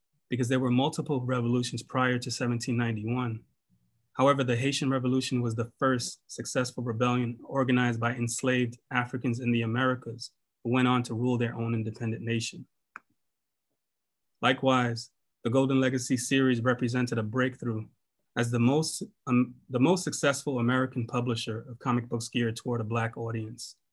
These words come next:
The comic book Martin Luther King and the Montgomery Story had been published a decade earlier, but the Golden Legacy series was the first to prove that publishers could find continued success with educational comic books about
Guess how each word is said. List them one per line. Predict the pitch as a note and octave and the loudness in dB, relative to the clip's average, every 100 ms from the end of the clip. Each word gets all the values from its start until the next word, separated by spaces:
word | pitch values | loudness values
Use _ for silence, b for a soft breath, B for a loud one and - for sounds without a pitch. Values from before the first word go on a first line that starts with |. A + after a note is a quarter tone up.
| _ _ _ _ _ _ _ _ _ _ _ _ _ _ _ _ | _ _ _ _ _ _ _ _ _ _ _ _ _ _ _ _
The | - | -10
comic | A#2+ D#3 F3+ C#3+ | -2 2 2 2
book | D3 A#2+ - | 0 -2 -2
Martin | B2 C3+ C#3+ | 0 2 0
Luther | D#3 D#3 | -2 -4
King | - D3+ C#3+ | -4 -2 0
and | C3+ A#2 | 0 0
the | |
Montgomery | A2+ A2+ B2+ C3+ C3+ | 0 0 2 2 2
Story | B2+ - C3+ B2+ A#2+ A#2+ - _ _ _ | 0 0 2 2 0 -2 -10 _ _ _
had | B2 | -2
been | B2+ | 0
published | A#2+ C3 C3 B2 | 0 0 -2 -2
a | |
decade | A#2 B2+ B2 B2 A#2 | 0 0 2 -2 0
earlier, | B2+ B2 A#2+ A2+ | 2 2 2 0
but | A#2 | -4
the | A#2 | -4
Golden | A#2 C3 C#3 C3 | 0 0 2 0
Legacy | C3 B2+ - B2 | 0 -2 -4 -4
series | - B2 A#2+ A#2 A2+ - _ _ - | -2 0 0 -2 -6 -14 _ _ -6
was | A2+ | -2
the | A2+ | -2
first | - C3 B2+ | 0 0 0
to | A#2+ | -6
prove | - B2+ | -2 0
that | A#2 A2+ | 0 -2
publishers | A#2+ A#2 A#2+ C3 A#2 | -2 -2 -4 -4 -6
could | - | -8
find | A2+ B2 A#2+ A#2 | -8 -2 -2 -2
continued | A#2 A2 - C3+ A#2 | -6 -8 -4 -4 -4
success | - A#2+ - A#2+ A#2 - _ _ _ - | -8 -6 -2 -2 -4 -12 _ _ _ -10
with | A2 | -6
educational | B2 A#2 B2 A#2 A#2+ | -4 -2 -2 -2 -4
comic | A#2 B2 A#2 | -2 0 0
books | A#2 A#2 | -4 -8
about | A#2+ A2+ A#2 | -6 -6 -8